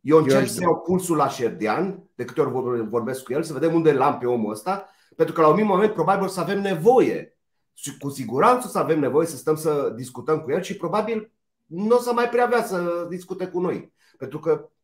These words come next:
Speaker 1: probabil ne urmărește și el, nu? Și vede, citește și așa mai departe. Este, uh, îmi povestise că era, a fost pe stradă,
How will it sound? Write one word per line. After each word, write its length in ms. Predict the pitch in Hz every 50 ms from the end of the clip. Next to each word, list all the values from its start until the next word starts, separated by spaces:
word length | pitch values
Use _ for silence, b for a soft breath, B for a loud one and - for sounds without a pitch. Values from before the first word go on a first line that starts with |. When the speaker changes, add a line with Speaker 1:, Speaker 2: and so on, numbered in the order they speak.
| _ _ _ _ _ _ _ _ _ _ _ _ _ _ _ _ _ _
Speaker 1:
probabil 420 | _ 127 123 123 123 127 120 123 123
ne 60 | 123
urmărește 500 | 127 131 135 131 139 139 139 139 - 156
și 160 | 151 - 190
el, 120 | 180 98 -
nu? 240 | 107 117 123 - _ _ _ _ _ _ _ _ _ _ _ _ _ _ _ _ _ _ _ _ _ _ _ _ _ _ _ _ _ _
Și 180 | - - 117 120
vede, 460 | 110 147 170 - 123 104 95 85 82
citește 480 | - 110 104 - 160 165 160 165 -
și 120 | 113 - 120
așa 120 | - 131
mai 140 | 120 127 123
departe. 400 | 127 131 135 147 123 92 - 85
Este, 640 | 80 98 117 117 - 123 117 110 107 104 98 95 - B B B B B B
uh, 560 | - 104 104 101 101 98 101 101 101 98 92 80
îmi 180 | 82 107 113 110
povestise 540 | 117 135 135 131 127 131 156 151 156 151 131
că 100 | - 139
era, 300 | 131 127 135 139 135 131
a 300 | 123 120 117 110 110 113
fost 320 | - 139 131 131 - -
pe 120 | _ 120
stradă, 680 | 110 110 - 147 147 131 113 117 113 110 104 104 104 98